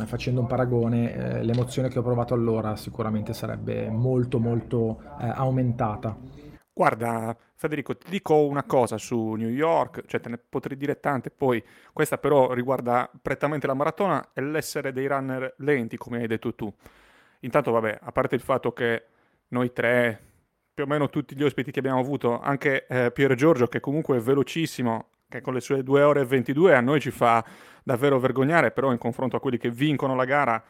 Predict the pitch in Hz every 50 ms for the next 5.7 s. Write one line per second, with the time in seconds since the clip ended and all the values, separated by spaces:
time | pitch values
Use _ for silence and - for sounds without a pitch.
0 | _ - _ _ - 131 - - 135 123 123 131 135 135 147 165 180 170 151 120
1 | - 113 113 - _ _ _ _ _ _ - - 196 180 160 - - - _ 143
2 | 143 160 165 160 160 170 185 190 202 202 185 185 - - 214 208 208 196 - -
3 | _ _ - 151 139 - - 151 147 143 139 135 127 - _ _ _ - 151 165
4 | 185 175 170 156 143 135 - 143 127 - - 170 165 165 156 147 143 135 135 139
5 | 139 139 143 156 151 - - 208 214 214 214 208 208